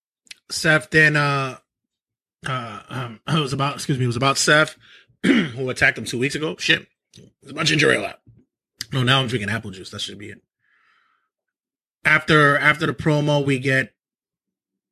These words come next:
Cody basically announcing that he's challenging Rollins to a Hell in a Cell match. And, um,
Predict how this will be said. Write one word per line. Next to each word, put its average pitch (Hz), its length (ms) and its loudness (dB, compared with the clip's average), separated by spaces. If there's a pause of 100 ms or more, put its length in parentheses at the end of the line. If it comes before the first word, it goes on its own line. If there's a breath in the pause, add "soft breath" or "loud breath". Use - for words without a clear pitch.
(580)
Cody 143 280 0
basically 127 720 0 (720)
announcing 131 400 2
that 120 120 2
he's 123 160 -6
challenging 120 800 0
Rollins 120 380 -4
to 120 100 -4
a 107 40 -2
Hell 123 140 -4
in 120 60 -4
a 107 40 -8
Cell 147 300 -2
match. 147 580 2 (920)
And, 120 480 2
um, 117 840 0